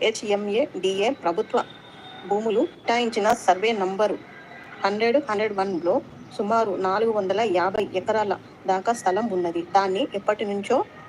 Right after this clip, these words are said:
కబ్జా చేయాలని చాలా మంది ప్రయత్నిస్తున్నారు. హెచ్ఎండిఏ అడ్డుకొనడంతో ఏ భూముల్లో పేద ప్రజలు ఇండ్ల స్థలాలు ఇస్తున్నారు, భూముల్లో పేద ప్రజలకు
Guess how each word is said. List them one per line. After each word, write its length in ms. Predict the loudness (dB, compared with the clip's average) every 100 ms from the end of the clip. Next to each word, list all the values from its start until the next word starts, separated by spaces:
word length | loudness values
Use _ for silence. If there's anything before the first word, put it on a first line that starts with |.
| -20 -20 -2 0
కబ్జా 320 | 4 4 4 4
చేయాలని 520 | 6 6 6 2 0 2
చాలా 260 | 4 4 2
మంది 240 | 2 0
ప్రయత్నిస్తున్నారు. 1080 | 2 0 0 -4 -6 -2 0 0 -2 -6 -14 -2
హెచ్ఎండిఏ 800 | -2 2 2 2 0 0 4 4 2 -4 -4
అడ్డుకొనడంతో 840 | -2 2 2 4 4 2 4 4 4 2
ఏ 140 | 2
భూముల్లో 560 | 2 0 0 0 0 0 -6 0
పేద 100 | 2
ప్రజలు 460 | 2 2 2 2 0
ఇండ్ల 200 | 0 0
స్థలాలు 520 | 0 0 2 2 0 -4
ఇస్తున్నారు, 580 | -6 -4 0 2 2 -2 -10 -2
భూముల్లో 340 | 0 2 2 2
పేద 180 | 2
ప్రజలకు 560 | 2 2 0 0 0